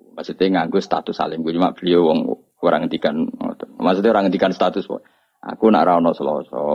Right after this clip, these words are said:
berarti aku ulama. Nak aku matine Jumat, berarti aku wali." Aku bantah, "Tak penak kabeh." <laughs> Iya. Jadi artinya gini, betapa husnudzane Mbah Mun mbek pangeran. Jadi mati Selasa ya status ulama,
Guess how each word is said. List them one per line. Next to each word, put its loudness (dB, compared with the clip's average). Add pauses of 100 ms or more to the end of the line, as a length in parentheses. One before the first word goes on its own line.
berarti -6
aku -2
ulama. -6 (880)
Nak 2
aku 2
matine 2
Jumat, 2
berarti -2
aku -4
wali." -8 (160)
Aku 4
bantah, 2 (320)
"Tak 2
penak 2
kabeh." 0
<laughs> -6 (1800)
Iya. 0 (1040)
Jadi 6
artinya 2
gini, 2
betapa 2
husnudzane 4
Mbah 6
Mun 4
mbek 0
pangeran. 2
Jadi 0 (640)
mati -8
Selasa 0
ya -6
status -8
ulama, -2